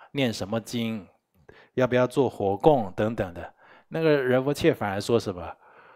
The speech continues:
：“我听说你们台湾的人才会算这个。” <laughs> 我们很多人都要来台湾算的，<laughs> 为什么？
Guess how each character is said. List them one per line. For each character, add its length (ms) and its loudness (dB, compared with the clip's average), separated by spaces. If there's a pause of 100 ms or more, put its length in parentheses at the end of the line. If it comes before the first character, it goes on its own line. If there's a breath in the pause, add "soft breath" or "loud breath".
(120 soft breath)
：“我 140 -6
听 200 -2
说 200 -2
你 100 -6
们 160 -4
台 240 0
湾 160 2
的 100 -2
人 200 -6
才 180 -4
会 100 -2
算 220 -4
这 140 -14
个。” 240 -16 (1120 loud breath)
<laughs> 220 -6
我 120 6
们 180 8
很 160 0
多 160 4
人 160 2
都 80 4
要 140 8
来 120 2
台 220 2
湾 180 6
算 320 6
的， 140 -12 (640 loud breath)
<laughs> 680 0
为 140 4
什 120 8
么？ 80 8